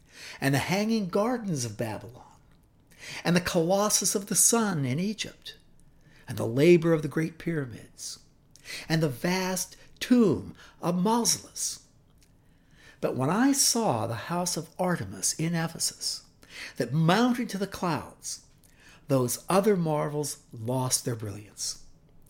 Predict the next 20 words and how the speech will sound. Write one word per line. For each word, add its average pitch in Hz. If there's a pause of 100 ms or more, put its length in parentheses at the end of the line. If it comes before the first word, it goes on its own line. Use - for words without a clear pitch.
(560)
And 139
I 147
said, 147 (260)
"Lo, 160
apart 156
from 170
Olympus, - (280)
the -
sun 165
never 156
looked 147
on 110 (220)
anything 120 (280)
so -
grand." 104 (2750)
A 147
fabulous 165
city 110 (480)
in 107 (280)
every 113